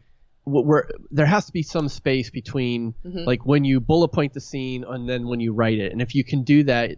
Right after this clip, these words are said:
Speaker 1: even if it's during the day, your, your mind will s-, will be working on it, even though you're not thinking about it.
Speaker 2: Do you ever forget what you bullet pointed it? B-, bullet pointed it. Bullet pointed. <laughs> Because recently
Speaker 1: Uh,
Speaker 2: I went, I went back to my journal because I was like, "I don't know what to write
Speaker 1: Mm.
Speaker 2: next, and I'm sure that I am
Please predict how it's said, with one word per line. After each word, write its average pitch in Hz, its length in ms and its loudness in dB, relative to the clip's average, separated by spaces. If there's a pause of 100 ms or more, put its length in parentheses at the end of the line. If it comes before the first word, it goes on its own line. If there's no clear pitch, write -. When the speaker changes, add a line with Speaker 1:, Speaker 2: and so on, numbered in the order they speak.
(120)
Speaker 1:
even 160 220 0
if - 120 0
it's 135 120 -6
during 131 280 -2
the 113 60 -6
day, 123 220 4
your, 131 300 2
your 143 220 -2
mind 139 320 0
will 117 100 -8
s-, - 180 -20
will 120 140 -10
be 120 120 -2
working 123 380 -4
on 113 140 -6
it, 113 80 -6
even 120 180 -4
though 120 60 0
you're 113 220 -2
not 107 140 -4
thinking 107 300 -4
about 92 260 -8
it. - 140 -14 (240)
Speaker 2:
Do 220 80 -8
you 247 60 4
ever 262 140 0
forget 196 400 -4
what 220 240 -8
you 208 120 -6
bullet 180 260 -4
pointed 214 300 -8
it? - 260 -12
B-, 190 80 -14 (100)
bullet 135 300 -6
pointed 135 300 -10
it. 135 140 -12 (140)
Bullet 185 400 4
pointed. 190 520 0 (320)
<laughs> 285 100 4 (680)
Because 269 240 6
recently 277 380 8
Speaker 1:
Uh, 262 80 10
Speaker 2:
I - 20 6
went, 247 260 4
I 208 80 6
went 226 200 4
back 220 200 4
to 254 100 2
my 185 140 2
journal 202 300 2
because 170 240 -4
I 160 60 2
was 160 100 0
like, 160 160 -4
"I 180 140 4
don't 175 240 0
know 156 180 -2
what 151 220 -2
to 160 100 -4
write 151 180 0
Speaker 1:
Mm. 120 40 -6
Speaker 2:
next, 160 260 -6
and 147 120 -6
I'm 139 100 -10
sure 156 280 -6
that 147 120 -6
I 139 100 -2
am 135 260 -6